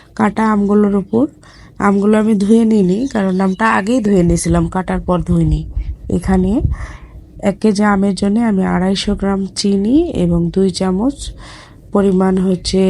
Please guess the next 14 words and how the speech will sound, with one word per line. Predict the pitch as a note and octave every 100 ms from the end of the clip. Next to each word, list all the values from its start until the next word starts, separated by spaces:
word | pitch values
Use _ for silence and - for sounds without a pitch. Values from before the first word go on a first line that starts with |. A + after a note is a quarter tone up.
| F#3
হোয়াইট | F#3 F#3+ F3+
ভিনেগার | F3 F3+ F3+ F3 F3 E3+
বা | E3 F3 E3+
সিরকা | - G3 F3 -
যেটা | E3+ E3 E3
বলে | D#3+ F3 C4
সেটা | F#3+ E3+
দিলাম। | D#3 E3 E3 D#3+
দিয়ে | F3 G3+
এটা | G#3+ F#3
ভালো | E3+ E3+ E3
করে | F3+ G3
মিশিয়ে | F#3 F3+ G3 F#3
নিলাম। | F3 E3